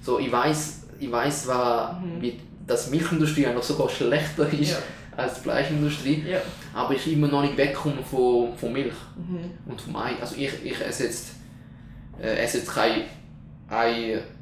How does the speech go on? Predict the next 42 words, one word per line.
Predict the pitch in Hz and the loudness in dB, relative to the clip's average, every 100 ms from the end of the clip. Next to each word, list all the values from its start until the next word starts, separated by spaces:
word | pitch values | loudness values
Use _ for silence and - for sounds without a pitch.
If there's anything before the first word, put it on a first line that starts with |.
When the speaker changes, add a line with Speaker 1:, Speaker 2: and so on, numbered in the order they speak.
| - - - - - - | -18 -18 -18 -18 -18 -4
Speaker 1:
roh, | 117 120 147 | 0 4 4
also | 117 123 | 2 2
wenn | 117 | 0
ich | 120 | -2
jetzt, | 131 - 123 | -4 -2 2
äh, | 113 | 2
die | 120 | 2
Speaker 2:
Mhm. | 123 | 2
Speaker 1:
Eier, | 123 | 2
keine | - 139 127 | 0 0 0
Eier, | 143 147 - - | 0 0 -2 -6
wo | 123 | -8
ich | 127 | -4
jetzt | 135 - | -4 0
so | 139 131 | 0 0
konsumiere, | - 135 123 117 | -4 -4 -2 2
Speaker 2:
Ja. | 117 113 | 4 4
Speaker 1:
die | 120 | 0
Eier, | 113 | -2
keine | 120 123 | 0 0
Eier. | 120 - - - - - | 0 -2 -6 -14 -14 -4
Milch | 123 123 | 0 2
immer. | 139 135 151 151 - - - | 0 2 2 2 -2 -12 -10
Ich | |
Speaker 2:
Mhm. | 123 120 | -4 -2
Speaker 1:
meine, | 117 | -2
meine | 113 113 | -2 -2
Eltern, | 113 117 120 113 - | 0 -2 0 0 0
Speaker 2:
Ja. | - - - - - - | -2 -4 -6 -10 -10 -2
Speaker 1:
die | 113 110 | -2 0
trinken | - 143 151 127 | -2 0 0 0
Milch, | 143 151 - | 0 0 -2
die | |
sind | - 165 | -6 -4
Speaker 2:
Ja, | |
Speaker 1:
schon, | 170 117 | -2 -2
Speaker 2:
voll. | 175 | -2
Speaker 1:
sind | 185 120 | -4 -6
aufgewachsen | - 117 120 127 | -4 -4 -4 -6
so. | 113 127 - - - - - - - - - - - - - - - - 123 | -6 -8 -8 -16 -18 -18 -18 -18 -18 -18 -18 -18 -18 -18 -18 -18 -18 -14 -6
Äh, | 123 113 113 110 113 117 - - - - | -2 0 2 2 2 0 -4 -10 -16 -14
und | - 107 107 | -10 -8 -6